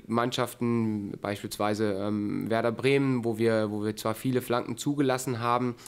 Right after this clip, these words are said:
aber nicht aus gefährlichen Räumen. Ähm, und wenn, haben wir sie auch gut verteidigt, ähm, im Rückspiel. Ähm, das war so ein Beispiel, wo wir, wo wir auch, ähm, dann dort, dann dort, ähm, richtige Lösungen und Antworten darauf gefunden haben. Und genauso wollen wir es dann morgen auch wieder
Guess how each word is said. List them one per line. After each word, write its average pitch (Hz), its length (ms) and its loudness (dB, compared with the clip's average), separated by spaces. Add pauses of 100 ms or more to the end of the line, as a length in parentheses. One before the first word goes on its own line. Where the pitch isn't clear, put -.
aber 113 260 2
nicht 117 220 0
aus 110 140 -6
gefährlichen 127 540 -2
Räumen. 120 420 4
Ähm, 110 200 0
und 104 160 -4
wenn, 113 160 2
haben 110 140 -2
wir 104 60 -2
sie 101 80 -4
auch 101 100 -6
gut 123 160 -6
verteidigt, 127 580 -2
ähm, 113 160 -2
im 113 120 -2
Rückspiel. 117 500 0 (400)
Ähm, 107 140 -2
das 107 120 -4
war 110 120 2
so 113 80 0
ein 110 60 4
Beispiel, 110 520 2
wo 104 120 0
wir, 104 180 2
wo 101 100 -2
wir 98 100 -2
auch, 110 280 0 (360)
ähm, 107 220 0
dann 107 160 2
dort, 113 380 2 (120)
dann 107 200 -2
dort, 104 280 0
ähm, 104 380 0
richtige 110 400 -2
Lösungen 113 400 6
und - 0 -
Antworten 107 420 -2
darauf 101 260 -4
gefunden 107 360 0
haben. 101 240 0
Und 98 100 -4
genauso 98 380 -2
wollen 98 100 -4
wir 101 60 -4
es - 100 -8
dann 101 100 -2
morgen 98 220 0
auch - 220 -2
wieder 113 260 2